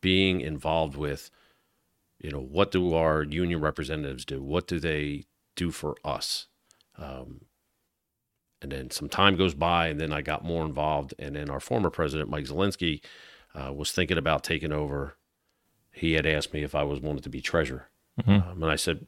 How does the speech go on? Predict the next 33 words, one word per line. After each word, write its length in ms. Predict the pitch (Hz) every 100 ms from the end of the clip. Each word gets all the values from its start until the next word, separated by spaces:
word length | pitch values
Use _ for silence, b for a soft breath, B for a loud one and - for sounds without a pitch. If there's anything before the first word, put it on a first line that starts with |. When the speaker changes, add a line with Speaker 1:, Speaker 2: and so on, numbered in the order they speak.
| -
Speaker 1:
"Yeah, 260 | 113 196 -
I 60 | 90
got 160 | 92
no, 80 | 80 -
absolutely, 540 | 87 95 - 110 180 82
I 20 |
would 120 | 76
love 160 | 131 -
to, 100 | - 78
you 120 | 80
know, 100 | 80
take 200 | 82 87
that 140 | 92 -
next 240 | 87 85
step 280 | - 90 85 B B B
within 240 | 90 98 90
the 100 | 90
organization, 680 | 85 85 78 82 80 85
get 140 | 82 78
more 220 | 90 85
involved." 540 | 80 76 78 78 76 B B B B -
Um, 380 | 76 71 73 - _ _ _ _
home 240 | - 110 104
life 240 | 98 95
allowed 380 | 87 78 82 85
it, 140 | 92 - _ _ -
which 240 | 80 -
was, 460 | 80 78 73 - -
you 120 | 85
know, 120 | 78
which 200 | 71 76
was 160 | 78 -
huge. 460 | - 82 80 -